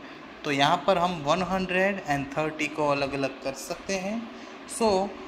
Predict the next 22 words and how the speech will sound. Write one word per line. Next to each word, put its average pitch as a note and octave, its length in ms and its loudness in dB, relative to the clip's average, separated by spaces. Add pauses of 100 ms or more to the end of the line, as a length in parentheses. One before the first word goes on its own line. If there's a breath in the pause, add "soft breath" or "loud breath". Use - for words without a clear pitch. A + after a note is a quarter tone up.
(300)
one A3 260 10
hundred F3 420 4 (160)
is C#3+ 180 -2
equal C#3 340 -2
to B2+ 80 -4 (100)
one F#3+ 180 2 (120)
meter, G3+ 260 2 (540)
so C3 80 -6
यहाँ C3 280 0
पे C3+ 60 0
हमारा B2+ 360 -2 (180)
वन D3 280 -2
meter G3 320 2 (680 loud breath)
and C3+ 200 -2
there C#3 200 2
is D3+ 120 -2
a B3 340 4 (500)
thirty D#3 640 0 (240)
centimeter। B2+ 920 -2 (800)
Okay, C4 180 0 (640 loud breath)
then G#3 160 8
after G#3 300 6